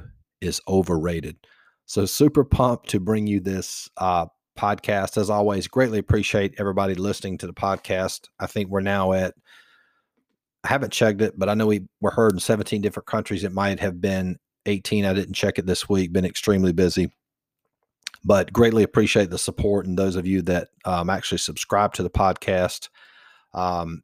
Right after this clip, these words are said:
and if you do me a favor, if you haven't written a, a review on Apple,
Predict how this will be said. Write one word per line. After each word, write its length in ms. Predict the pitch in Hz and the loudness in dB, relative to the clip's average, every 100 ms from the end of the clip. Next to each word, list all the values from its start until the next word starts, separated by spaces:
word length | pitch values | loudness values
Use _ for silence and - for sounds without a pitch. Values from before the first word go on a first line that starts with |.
| _ | _
and 80 | 110 | -2
if 80 | 117 | 0
you 80 | |
do 120 | 131 220 | 2 4
me 80 | |
a 40 | 143 | 4
favor, 440 | - 113 98 87 | 4 2 4 2
if 120 | 82 | 2
you 80 | 107 | -2
haven't 400 | - - 143 139 | -2 0 2 2
written 240 | 110 107 95 | 2 2 2
a, 120 | 92 - | 0 -2
a 100 | 92 | -2
review 480 | 90 82 101 101 95 | -2 0 2 2 2
on 160 | 90 | -2
Apple, 440 | 85 98 - 101 | -2 -2 0 -2